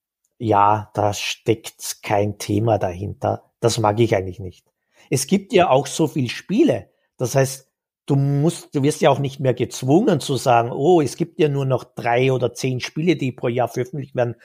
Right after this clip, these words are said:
Da beiß ich in den sauren Apfel und nimm jetzt halt dieses Spiel mit dieser Supermechanik, aber kein Thema.“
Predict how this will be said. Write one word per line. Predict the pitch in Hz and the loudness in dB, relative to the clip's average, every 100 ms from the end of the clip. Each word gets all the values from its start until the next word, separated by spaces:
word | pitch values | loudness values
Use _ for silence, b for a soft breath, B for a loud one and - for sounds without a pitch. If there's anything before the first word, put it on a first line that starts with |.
| B B | B B
Da | - | -4
beiß | 107 - 113 127 202 | -4 0 2 2 0
ich | 147 | 0
in | |
den | 147 123 | 0 0
sauren | 131 123 131 | 2 2 4
Apfel | 123 131 - 135 | 2 0 0 2
und | 131 127 | 2 0
nimm | 123 160 | 0 2
jetzt | 190 131 - | 4 2 2
halt | 117 110 | 0 0
dieses | 117 113 | -2 -2
Spiel | - - 117 | -2 -4 -2
mit | 113 113 - | 0 -2 -2
dieser | 113 117 | -2 -2
Supermechanik, | - 131 131 120 113 117 110 113 | -2 -4 -4 -4 -4 -2 -2 -2
aber | 123 110 | -4 -6
kein | - 110 104 | -6 -8 -8
Thema.“ | - 131 117 113 | -8 -6 -4 -6